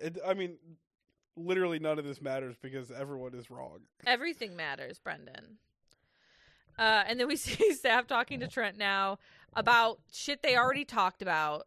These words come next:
Speaker 2: And as I said, I think that this was just, like, they wanted them to have this chat
Speaker 1: Mm-hmm.
Speaker 2: because they knew exactly how this was gonna go.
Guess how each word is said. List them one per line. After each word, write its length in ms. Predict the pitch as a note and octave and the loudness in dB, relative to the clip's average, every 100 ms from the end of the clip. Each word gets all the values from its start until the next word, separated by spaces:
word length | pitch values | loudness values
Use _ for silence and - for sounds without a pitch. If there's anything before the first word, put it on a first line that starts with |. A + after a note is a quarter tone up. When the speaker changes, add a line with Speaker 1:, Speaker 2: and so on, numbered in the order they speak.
| _ - | _ -4
Speaker 2:
And 440 | G3 F3+ F3 E3 _ _ A3+ | -2 -2 -6 -14 _ _ -2
as 160 | A3+ | -2
I 80 | A#3+ | -2
said, 200 | A3+ F3+ | -2 -2
I 80 | F3+ | -2
think 240 | - G#3 | -4 -8
that 120 | G3+ | -8
this 220 | - F#3+ F#3+ | -10 -10 -10
was 180 | F3+ | -12
just, 260 | - F#3 - | -10 -12 -6
like, 360 | E3+ D3+ D#3+ - _ _ _ _ _ | -4 -4 -8 -20 _ _ _ _ _
they 120 | A3 A3+ | -2 -2
wanted 460 | G3 G#3 G#3 G#3 | 0 0 0 -2
them 180 | G3 F#3+ | -4 -4
to 80 | G3+ | -8
have 280 | G3 F3 F3+ | -2 -2 -2
this 220 | F3+ - | -10 -10
chat 480 | - F3+ D#3+ D3 C3+ | -6 0 2 0 -2
Speaker 1:
Mm-hmm. 320 | C#3+ B2 A2 G#2+ | -10 -12 -14 -12
Speaker 2:
because 260 | A#3 E4+ B3+ | -6 -4 -4
they 120 | C#4+ | -4
knew 160 | C4+ C4 | -4 -6
exactly 500 | A3 A3 G#3 A3 G#3 | -2 0 2 0 -2
how 140 | G3 | -2
this 200 | F#3+ F#3+ | -2 -10
was 120 | F3 | -12
gonna 180 | - D3+ | -10 -12
go. 280 | - - | -10 -14